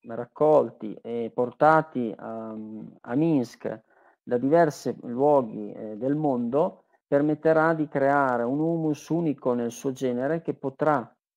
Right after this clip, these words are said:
ripristinare qualsiasi tipo di terreno, comprese le sabbie del deserto.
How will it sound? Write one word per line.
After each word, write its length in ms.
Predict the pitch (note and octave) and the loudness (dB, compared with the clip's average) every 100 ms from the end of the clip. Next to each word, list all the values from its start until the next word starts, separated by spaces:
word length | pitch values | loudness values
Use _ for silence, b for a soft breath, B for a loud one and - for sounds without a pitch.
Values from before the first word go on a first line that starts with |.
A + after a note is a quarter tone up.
| _ _ _ _ _ | _ _ _ _ _
ripristinare 880 | C3 C3+ C#3 C#3 - D#3 D3+ D#3+ E3 | -4 -2 -2 -4 -2 0 2 0 2
qualsiasi 580 | D3 C3+ D#3 D3 D3+ D3 | 0 0 -6 -6 -8 -6
tipo 300 | C#3 C3+ C3+ | -8 -4 -6
di 160 | C3 | -6
terreno, 540 | B2+ B2 A2+ G#2 G#2+ A2+ | -4 -2 -2 -6 -8 -6
comprese 580 | C#3+ D3+ D#3 D#3+ D#3+ E3+ | -4 -2 0 0 0 -2
le 120 | D#3+ | -4
sabbie 440 | - B2 A#2 C3+ | -2 -2 0 -4
del 200 | B2+ G#2+ | -4 -6
deserto. 600 | A2 G#2+ G#2 G2 - _ | -8 -10 -12 -12 -18 _